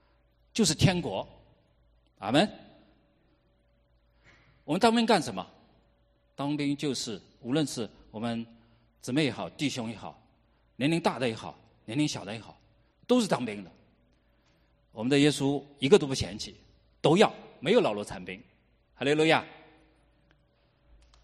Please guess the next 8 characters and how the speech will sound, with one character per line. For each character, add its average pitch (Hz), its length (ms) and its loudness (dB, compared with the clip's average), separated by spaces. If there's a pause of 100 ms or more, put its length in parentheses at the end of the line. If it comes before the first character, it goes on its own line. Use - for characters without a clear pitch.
(1900)
我 104 120 -6
们 113 320 -4
是 135 240 -6
为 123 260 0
神 90 320 -8
的 101 120 -6
国 85 240 -8
度 104 260 -10